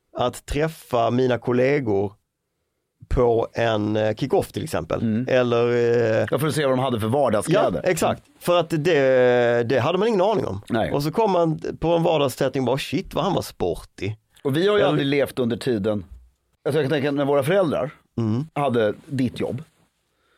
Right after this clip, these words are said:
Speaker 2: Då var det så här vardagsklädsel, ja, då kom de i klubbkavaj.
Speaker 1: Ja, exakt.
Speaker 2: Alltså, det, det var
Speaker 1: Ja.
Speaker 2: det som var
Speaker 1: Ja, ja.
Speaker 2: vardagsklädseln. Där är ju jag fortfarande. Men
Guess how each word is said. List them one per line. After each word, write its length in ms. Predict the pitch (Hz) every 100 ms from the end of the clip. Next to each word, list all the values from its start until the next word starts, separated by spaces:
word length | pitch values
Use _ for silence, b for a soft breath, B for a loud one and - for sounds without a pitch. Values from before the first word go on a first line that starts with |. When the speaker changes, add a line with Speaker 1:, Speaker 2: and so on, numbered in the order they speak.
| _ _ _ _
Speaker 2:
Då 140 | 139
var 80 | 180
det 60 | 185
så 80 | 139
här 60 |
vardagsklädsel, 680 | 151 123 110 - 160 185 123
ja, 80 | 127
då 80 | 113
kom 120 | 202
de 120 | 214
i 20 |
klubbkavaj. 440 | 143 104 87 127 - _ _ _ _ _
Speaker 1:
Ja, 160 | 131 147
exakt. 280 | - 143 185
Speaker 2:
Alltså, 140 | 170
det, 100 | 165 170
det 100 | 160
var 80 | -
Speaker 1:
Ja. 60 | 156
Speaker 2:
det 160 | 135
som 160 | 147 131
var 160 | 139 139
Speaker 1:
Ja, 220 | 107 127 -
ja. 260 | 101 101 - b b b b -
Speaker 2:
vardagsklädseln. 760 | 123 127 107 95 123 95 - -
Där 140 | 123 139
är 40 | 131
ju 80 | 107
jag 180 | 95
fortfarande. 360 | 90 85 87 - _ _ _
Men 380 | 151 143 131